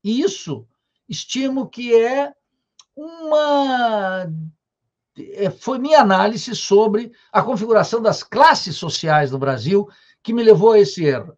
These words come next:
Mas isso eu não vou apresentar aqui, eu teria que dar com mais detalhe. Então, esse é o problema pra comentar nessa aula.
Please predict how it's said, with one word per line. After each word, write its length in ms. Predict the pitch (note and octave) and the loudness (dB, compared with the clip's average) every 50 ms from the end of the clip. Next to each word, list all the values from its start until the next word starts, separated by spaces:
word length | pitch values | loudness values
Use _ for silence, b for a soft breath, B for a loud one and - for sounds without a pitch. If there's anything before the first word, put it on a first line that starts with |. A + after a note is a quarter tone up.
| - - - - - | -20 -18 -16 -12 -10
Mas 180 | D3+ F3+ F#3+ | -8 -8 -8
isso 120 | E3 - A3 | -4 -2 -2
eu 80 | A3+ | -2
não 80 | A3 G#3+ | -2 -2
vou 180 | F3+ F#3+ G3+ | -2 0 0
apresentar 540 | G3 - - F#3 E3 C#3 D#3 D#3 C#3+ - D#3 | 0 -2 -4 -6 -6 -4 -4 -4 -4 -4 -4
aqui, 220 | D3 - - G#3 A3 | -6 -6 -4 -2 -2
eu 100 | G#3+ G3+ | -2 -2
teria 240 | - F#3 F3+ F#3+ | -2 -6 -10 -10
que 140 | D#3 - D#3+ | -10 -10 -8
dar 160 | D3 E3 D#3+ | -6 -6 -6
com 100 | - E3+ | -6 -4
mais 220 | D#3+ D3+ D#3 D3+ C#3+ | -4 -2 -2 -2 -4
detalhe. 360 | C#3+ C#3+ A#2 - C#3 C3 A2 _ b b b b b b b b | -4 -6 -8 -12 -16 -18 -18 _ b b b b b b b b
Então, 300 | _ - E4+ E4 D4+ - - | _ -4 -2 -2 -4 -4 -4
esse 300 | C#4 F4+ D4 - - B3+ | -2 -2 -2 0 0 0
é 20 | |
o 80 | B3 - | -2 -2
problema 600 | - - - D3+ D#3+ F3+ G3 G#3+ G#3 G#3 G#3 G#3 _ _ _ _ _ _ _ _ _ | -2 -4 -2 -2 0 0 0 0 0 0 -4 -6 _ _ _ _ _ _ _ _ _
pra 140 | E3+ E3+ - | -4 -4 -4
comentar 540 | - F3 D#3+ D#3 C#3 C3 A#2 D#3+ E3+ E3+ | -2 -4 -4 -4 -4 -2 -2 0 0 0
nessa 280 | E3 E3 D3+ - - C3+ | 0 -2 -4 -4 -4 -4
aula. 320 | A2 F#2+ - - - - | -4 -6 -8 -10 -14 -20